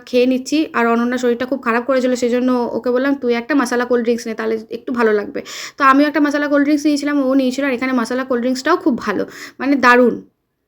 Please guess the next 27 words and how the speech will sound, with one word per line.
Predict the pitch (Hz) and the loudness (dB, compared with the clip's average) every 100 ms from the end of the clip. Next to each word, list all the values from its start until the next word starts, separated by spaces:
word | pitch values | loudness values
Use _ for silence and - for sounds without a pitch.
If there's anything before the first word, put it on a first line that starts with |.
| _ _ _ _ _ - | _ _ _ _ _ -2
তারপরে | 254 247 254 262 247 | -2 2 2 2 0
ও | - | 0
বলছে, | 247 247 269 | 2 2 2
"আমি | 247 | 2
আর | 240 254 | 2 0
খাবো | - 240 247 | 0 0 0
না", | 262 | 0
কারণ | 311 247 247 247 | -2 -2 -2 0
ওর | 247 | -2
ভাড়াটা | 233 233 233 | 2 2 2
দেখুন | 247 262 | 2 2
আমার | 240 | 2
পাতে | 233 247 | 0 -2
তুলে | 226 214 | 0 -2
দিচ্ছে। | 208 - 208 | -4 -12 -14
আহ, | - - - - _ 240 226 226 226 | -12 -16 -16 -18 _ 2 4 4 2
তো | 240 | 0
আমি | 240 | 0
বললাম, | 262 269 | 0 0
"ঠিক | 269 | 0
আছে, | 311 | 0
তুই | 339 269 | 0 0
একটু | 262 262 | -2 -2
খা, | 285 392 | 2 6
আমি | 311 | 6
একটু | 262 247 233 | 4 0 -4
খাই।" | 214 | -4